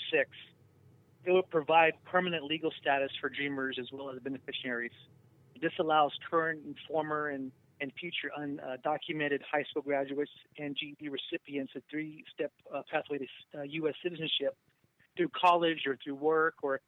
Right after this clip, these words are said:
the armed forces, which include, um, unconditional permanent residence, uh, lawful permanent residence, and naturalizations. Uh, I am definitely for that. But at the end of the day, this is,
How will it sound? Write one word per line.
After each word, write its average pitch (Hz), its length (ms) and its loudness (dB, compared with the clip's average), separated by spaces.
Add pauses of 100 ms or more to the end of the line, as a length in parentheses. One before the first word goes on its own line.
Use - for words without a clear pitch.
(140)
the 151 120 0
armed 151 240 2
forces, 147 420 0
which 143 220 -4
include, 147 500 -4 (460)
um, 131 340 -4
unconditional 156 640 -2
permanent 151 260 0
residence, 160 540 0 (260)
uh, 139 320 -6
lawful 151 580 4 (140)
permanent 156 360 2
residence, 151 580 -2
and 135 160 -8 (320)
naturalizations. 147 840 -2 (560)
Uh, 139 40 -4
I 165 180 2
am 175 80 4
definitely 175 460 4
for 160 160 6
that. 131 240 -4 (680)
But 165 120 2
at 165 120 4
the 170 140 2
end 190 100 8
of 185 80 0
the 170 60 -2
day, 165 500 8
this 165 180 -2
is, 151 80 -8